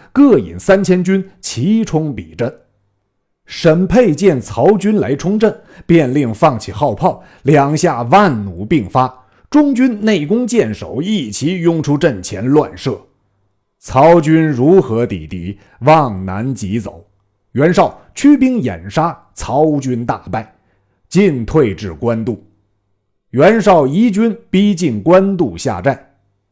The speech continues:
沈佩曰：“今可拨兵十万守官渡，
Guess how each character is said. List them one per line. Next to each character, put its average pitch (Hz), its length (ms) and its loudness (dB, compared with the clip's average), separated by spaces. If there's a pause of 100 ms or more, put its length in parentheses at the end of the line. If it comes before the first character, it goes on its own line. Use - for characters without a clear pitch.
(680)
沈 117 320 -6
佩 156 220 0
曰 85 400 -12 (640)
：“今 117 200 -2
可 98 340 -8
拨 117 300 -4
兵 113 240 -4
十 98 340 -10
万 143 280 -2
守 - 280 -16
官 123 300 -4
渡， - 280 -6